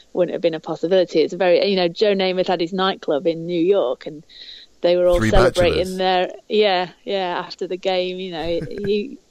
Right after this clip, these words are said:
Speaker 1: I don't know if you've seen the Joe Namath football life, but it, it is
Speaker 2: Yep.
Speaker 1: quite eye-opening. <laughs> So, um,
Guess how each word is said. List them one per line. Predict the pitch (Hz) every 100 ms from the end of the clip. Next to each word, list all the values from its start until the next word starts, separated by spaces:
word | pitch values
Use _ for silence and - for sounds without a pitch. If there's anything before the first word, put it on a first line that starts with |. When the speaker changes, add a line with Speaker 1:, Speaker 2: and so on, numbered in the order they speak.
| _ -
Speaker 1:
I |
don't | 208 233
know |
if | 196
you've | 185
seen | 202 190
the | 180
Joe | 196 185
Namath | 185 175 170
football | - 220 170 165
life, | 156 160 -
but | 175 180
it, | 170
it | 190 175 _ _
is | - 190
Speaker 2:
Yep. | 90 - - _ - - - _ - -
Speaker 1:
quite | - 226
eye-opening. | 190 180 156 143
<laughs> | _ _ - - - - -
So, | - - - 233 - 247
um, | 233